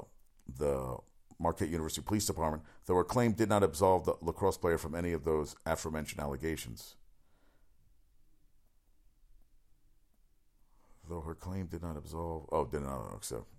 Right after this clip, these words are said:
because he still was banging, he shouldn't have been, that's what they're saying. So Marquette head coach John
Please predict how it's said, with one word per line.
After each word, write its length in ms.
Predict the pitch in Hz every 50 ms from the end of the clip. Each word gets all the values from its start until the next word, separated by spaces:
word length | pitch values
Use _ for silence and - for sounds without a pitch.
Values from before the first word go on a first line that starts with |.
| - 60
because 200 | 67 64 69 65
he 100 | 73 69
still 200 | - - - 82
was 120 | 69 64 64
banging, 280 | - 65 64 62 62
he 60 | 62
shouldn't 240 | 60 - 62 52 50
have 80 | 50 52
been, 60 | 52
that's 120 | 58 -
what 60 | - -
they're 100 | 55 104
saying. 180 | - - - - - - -
So 100 | - 92
Marquette 280 | 98 107 107 113 104 98
head 160 | 104 104 104
coach 260 | - 107 98 - -
John 460 | - 101 101 104 104 104 98 92 82